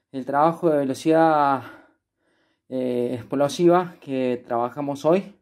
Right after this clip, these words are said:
Ahí se los explico con un papelito y los circuitos. Bien, última serie. El jugador. Tres metros.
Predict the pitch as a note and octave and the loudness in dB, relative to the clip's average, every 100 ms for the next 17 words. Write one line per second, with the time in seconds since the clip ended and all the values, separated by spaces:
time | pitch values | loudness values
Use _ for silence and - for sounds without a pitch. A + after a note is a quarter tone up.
0 | _ _ _ _ _ _ _ _ - C3+ | _ _ _ _ _ _ _ _ -8 -6
1 | C#3 C3+ C3+ C3 B2+ D#3+ D#3+ E3+ C#3+ C#3 | -2 0 0 -2 -2 0 2 2 2 0
2 | D3 D3+ D3 C#3+ E3+ G#3 A3 G3+ - - | -2 -2 -2 -2 -2 -2 -4 -6 -20 -10
3 | C3+ B2+ B2 C3+ B2+ C3+ - - - _ | -6 -4 -4 -8 -8 -10 -12 -20 -20 _
4 | _ _ _ _ D3 D3 A2+ - - E3+ | _ _ _ _ 2 4 2 0 -2 0
5 | E3 E3 D3 E3 B2 G#2 G2 F#2 - - | 0 0 0 0 0 -2 -6 -14 -18 -8
6 | B2 - C3+ C#3 D3+ C3 - - - _ | -6 -4 -2 2 2 2 -2 -10 -20 _
7 | _ _ _ _ _ _ _ _ _ _ | _ _ _ _ _ _ _ _ _ _
8 | _ _ _ _ _ _ _ _ _ _ | _ _ _ _ _ _ _ _ _ _
9 | _ _ D3+ F3 E3 D#3+ - - - | _ _ -2 0 2 2 0 -4 -10